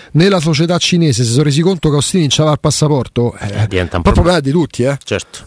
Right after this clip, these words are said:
Speaker 1: Ah, ci, ci sarà sicuramente chi ha sbagliato di più, ma il problema riguarda tutti, tutti i colpevoli. Mo' esagerato, perché non è che è stato commesso un omicidio, ma tutti i responsabili, sì, in quota parte, ma tutti i responsabili.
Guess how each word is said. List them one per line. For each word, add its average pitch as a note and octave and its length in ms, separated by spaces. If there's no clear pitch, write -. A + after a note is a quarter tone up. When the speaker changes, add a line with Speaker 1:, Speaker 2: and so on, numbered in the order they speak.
Speaker 1:
Ah, - 140
ci, C#3 300
ci - 140
sarà D#3 180
sicuramente F3+ 460
chi F3+ 60
ha F3 40
sbagliato D#3+ 280
di D#3 140
più, E3 240
ma A#2+ 100
il A2+ 40
problema F#3 340
riguarda C#3+ 440
tutti, G3 520
tutti - 260
i D3 40
colpevoli. F3 420
Mo' F3+ 100
esagerato, D#3 560
perché C3 200
non D#3+ 100
è - 40
che C#3 180
è B2+ 40
stato C#3 220
commesso C#3 340
un C#3 60
omicidio, C3 440
ma A2+ 100
tutti - 240
i C#3+ 40
responsabili, C3+ 600
sì, C#3 200
in A2+ 60
quota D3+ 260
parte, D3+ 340
ma A#2 80
tutti B2+ 240
i - 20
responsabili. G#2 680